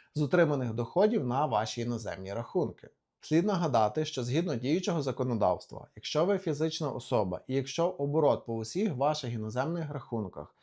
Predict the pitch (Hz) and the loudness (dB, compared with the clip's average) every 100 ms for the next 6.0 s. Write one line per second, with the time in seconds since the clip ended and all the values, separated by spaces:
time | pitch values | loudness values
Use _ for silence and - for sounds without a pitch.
0 | - - - 135 180 185 147 139 147 147 | -20 -20 -2 2 2 0 0 2 2 0
1 | 135 120 - 120 139 131 120 120 143 135 | -2 -2 -6 -4 -2 0 0 -2 -2 -4
2 | 110 123 135 120 123 110 117 123 - 127 | -6 -6 -6 -8 -8 -8 -4 -4 -4 -6
3 | 113 104 101 143 208 120 - - - _ | -4 -4 0 2 4 2 -2 -16 -20 _
4 | 127 113 123 117 - 160 202 113 110 117 | 0 0 0 -2 2 4 4 4 0 0
5 | 147 117 110 92 90 101 110 131 151 110 | -4 -2 0 0 -2 -4 -4 2 2 2